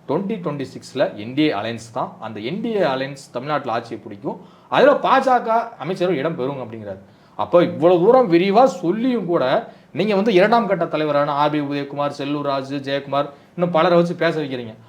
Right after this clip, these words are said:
ஆனா அது என்ன மாதிரி இம்பாக்டை வந்து பொதுவெளியில் ஏற்படுத்தியிருக்கு? பாஜக தரப்புல சமீபத்துல போன வாரம் கூட அண்ணாமலை என்ன சொல்றாரு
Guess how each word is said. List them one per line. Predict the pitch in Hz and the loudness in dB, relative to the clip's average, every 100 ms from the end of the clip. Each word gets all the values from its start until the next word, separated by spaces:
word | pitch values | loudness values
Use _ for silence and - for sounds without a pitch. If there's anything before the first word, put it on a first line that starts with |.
| _ - | _ -2
ஆனா | 147 | 2
அது | 202 131 | 2 2
என்ன | 180 | -2
மாதிரி | 240 214 156 | 2 2 2
இம்பாக்டை | 151 208 190 151 | -2 -2 -2 -4
வந்து | 143 160 214 - - | -4 -4 -4 -10 -10
பொதுவெளியில் | 147 180 180 139 131 | -2 2 2 0 -2
ஏற்படுத்தியிருக்கு? | 131 117 117 - 110 98 - _ _ | -6 -10 -10 -12 -14 -14 -18 _ _
பாஜக | - 220 254 262 202 | 2 4 4 2 2
தரப்புல | 160 143 170 202 - | -2 -2 -4 -6 -6
சமீபத்துல | 147 175 233 240 247 - | -4 -2 -2 0 0 0
போன | 156 220 220 | 2 2 4
வாரம் | 196 208 | 2 0
கூட | 156 180 | -2 -2
அண்ணாமலை | 147 185 156 | 0 -2 -2
என்ன | 139 147 | -4 -6
சொல்றாரு | 131 127 127 135 | -4 -4 -2 -2